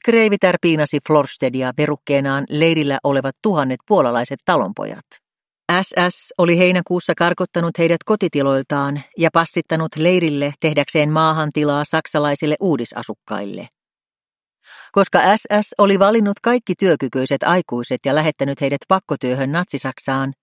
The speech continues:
leirille jääneet talonpojat olivat pääosin lapsia tai vanhuksia. Jo muutamassa viikossa vankeja menehtyi nestehukkaan,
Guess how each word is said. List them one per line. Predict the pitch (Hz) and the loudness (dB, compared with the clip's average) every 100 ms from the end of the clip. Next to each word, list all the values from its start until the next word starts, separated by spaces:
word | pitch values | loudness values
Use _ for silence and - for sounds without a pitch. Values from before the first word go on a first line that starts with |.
| _ - - | _ -20 -6
leirille | 185 180 202 214 196 | 2 4 4 2 0
jääneet | 170 170 151 151 - | 2 2 0 -2 0
talonpojat | 202 156 123 123 123 - - | 0 2 0 -2 -4 -6 -6
olivat | 165 147 139 - | -2 0 0 0
pääosin | 165 123 117 127 147 | 2 2 0 -4 -2
lapsia | 180 - 120 113 123 | -4 -6 -6 -6 -4
tai | 151 160 | -2 0
vanhuksia. | 160 117 101 - - 101 85 - _ _ _ _ _ _ _ _ _ _ - | 0 -2 -6 -14 -12 -10 -12 -20 _ _ _ _ _ _ _ _ _ _ 2
Jo | 190 | 4
muutamassa | 190 185 170 170 175 | 4 2 2 2 2
viikossa | 165 196 160 135 147 | 2 2 0 0 0
vankeja | 147 147 147 147 | 2 0 0 0
menehtyi | 147 147 143 - 151 | 0 -2 -4 0 0
nestehukkaan, | 151 156 147 139 143 _ 151 147 147 | 0 -2 -4 -4 -8 _ 0 0 -2